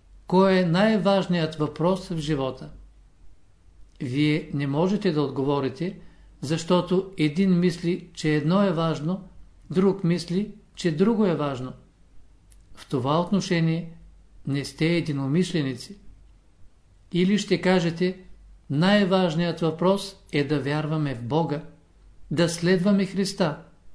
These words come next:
Всички тия неща са важни, но кой е най-важният въпрос в този момент за вас?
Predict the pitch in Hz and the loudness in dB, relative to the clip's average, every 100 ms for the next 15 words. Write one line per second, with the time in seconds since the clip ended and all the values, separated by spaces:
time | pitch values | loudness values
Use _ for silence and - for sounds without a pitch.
0 | - - _ _ - - _ _ - - | -20 -20 _ _ -20 -20 _ _ -20 -20
1 | - - - - - - - 165 - 156 | -20 -20 -20 -20 -18 -8 -4 -4 -4 -4
2 | 165 160 147 135 - 147 143 131 135 175 | -2 0 0 -4 -4 -4 -4 -4 0 0
3 | 160 151 139 - _ _ - - - - | -2 -4 -8 -18 _ _ -20 -20 -20 -8
4 | 139 143 - 170 175 - - 156 156 160 | -4 -4 0 0 0 -4 -2 0 2 2
5 | 196 196 208 208 175 180 165 151 147 175 | 2 2 4 4 2 0 0 -4 0 0
6 | 196 - - - - - - - - 180 | 0 -2 -12 -20 -20 -20 -20 -10 0 0
7 | 165 160 151 160 185 143 143 139 139 - | 2 0 0 0 0 -2 -4 -4 -6 -10
8 | - | -18